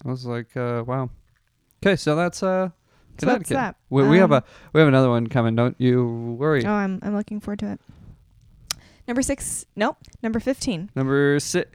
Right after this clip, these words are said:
Speaker 1: six?
Speaker 2: <laughs>
Speaker 1: This is number si-, did
Speaker 2: Number
Speaker 1: we do
Speaker 2: fifteen.
Speaker 1: six?
Speaker 2: In Arkansas, you are
Speaker 1: But
Speaker 2: prohibited.
Speaker 1: did we do six?
Speaker 2: Patrick. In Arkansas, you are prohibited from getting a raise if you get a bob haircut.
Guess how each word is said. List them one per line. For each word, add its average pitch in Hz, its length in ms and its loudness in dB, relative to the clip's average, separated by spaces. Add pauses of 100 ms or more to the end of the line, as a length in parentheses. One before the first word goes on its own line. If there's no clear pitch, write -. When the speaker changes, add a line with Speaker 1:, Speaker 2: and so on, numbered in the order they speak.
(160)
Speaker 1:
six? - 600 -2 (100)
Speaker 2:
<laughs> - 0 - (1160)
Speaker 1:
This 139 160 -4
is 147 160 -2
number 165 220 2
si-, - 160 -6
did - 320 -16
Speaker 2:
Number 175 140 0
Speaker 1:
we 254 100 2
do 320 140 2
Speaker 2:
fifteen. 277 360 -2
Speaker 1:
six? 190 260 -12 (440)
Speaker 2:
In 240 140 -2
Arkansas, 277 560 -2
you 233 180 -6
are 226 80 -2
Speaker 1:
But - 60 -12
Speaker 2:
prohibited. 226 360 -2
Speaker 1:
did 285 140 4
we 240 80 -2
do 214 140 -4
six? - 500 -6
Speaker 2:
Patrick. 254 760 -4 (1600)
In 247 160 -2
Arkansas, 247 580 -4
you 202 200 -4
are 214 100 -2
prohibited 247 500 -2
from 226 160 -6
getting 214 280 -4
a 240 80 -6
raise 208 320 -4
if 220 120 -8
you 214 120 -4
get 220 180 -4
a 214 80 -4
bob 202 340 -2
haircut. 196 460 -8